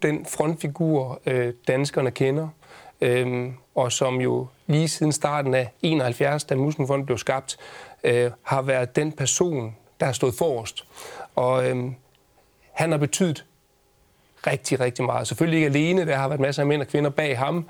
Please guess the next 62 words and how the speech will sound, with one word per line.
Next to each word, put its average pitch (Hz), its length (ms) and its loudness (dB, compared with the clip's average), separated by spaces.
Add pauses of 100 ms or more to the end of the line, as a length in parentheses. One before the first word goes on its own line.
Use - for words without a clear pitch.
(220)
med 143 220 4
og 143 100 4
uden 170 200 4
muskelsvind, 160 600 2
der 135 80 -2
har 120 80 -6
fået 139 200 -2
det 131 80 -6
til - 120 -2
at 131 80 0
ske. 165 240 0 (440)
Men 156 240 2
han 170 280 2
var 196 80 4
den, 190 300 0 (260)
øh, 160 640 2
med 160 100 2
den 180 240 0
ånd, 120 240 0
han 156 200 2
havde 160 420 2
om, 143 180 0
at 143 160 0
det 156 200 2 (160)
nærvær 165 640 2
og 131 320 0
vildskab, 170 680 2
tror - 120 0
jeg 160 80 2
også, 170 140 2
man 185 100 0
skal - 160 0
sige, 160 300 2 (760)
og - 80 0
selvfølgelig 190 320 2
også 180 120 0
en, 175 240 0
en, 165 260 0
en 165 200 2
vild 214 180 2
ambition 165 400 2
om 160 120 2
at 143 60 4
ville 190 220 4
det. 190 140 0 (540)
Øh, 135 460 2
det, 160 140 0 (100)
det 151 100 2
kommer 160 200 0
vi 131 60 4
ikke 151 120 4
udenom. 180 300 4
Han 131 140 0
var 135 60 2
også 170 220 2
et 165 120 0
menneske, 170 400 2
der 135 140 0
ville 135 160 -6
fremad 185 420 2
og 180 100 -2
have, 123 220 -2